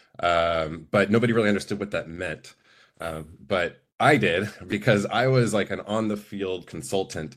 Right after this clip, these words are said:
managing servers and different racks and different, you know, small businesses and trying to help them manage their infrastructure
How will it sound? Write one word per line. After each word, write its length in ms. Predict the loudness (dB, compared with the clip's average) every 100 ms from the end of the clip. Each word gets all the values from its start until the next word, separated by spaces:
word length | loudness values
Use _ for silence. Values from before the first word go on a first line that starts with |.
| -20 -20 -20 _
managing 480 | -4 -2 -2 -4 -10
servers 680 | -2 2 4 4 4 2
and 120 | -2 -6
different 260 | -6 -6 -2
racks 540 | 2 2 2 -6 -10
and 260 | -10 -10 -6
different, 560 | -6 -4 -6 -4 -6
you 60 | -10
know, 100 | -10
small 320 | -6 -2 -2
businesses 800 | -2 -6 -6 -6 -4 -4 -6 -12 _ _ _ _
and 180 | -10 -4
trying 400 | 0 2 0 -2
to 80 |
help 460 | -4 2 2 2 -4
them 240 | -4 -2
manage 640 | -4 -2 -2 -4 -6 -10 -10
their 400 | -14 -4 -2 2
infrastructure 840 | 0 0 -4 -2 -6 -4 -6 -6